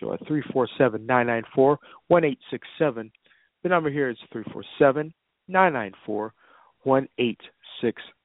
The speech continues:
seven. Now, when it comes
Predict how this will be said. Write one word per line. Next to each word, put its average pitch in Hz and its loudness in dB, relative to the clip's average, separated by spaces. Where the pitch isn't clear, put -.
seven. 98 2
Now, 98 2
when 147 4
it 135 0
comes 214 2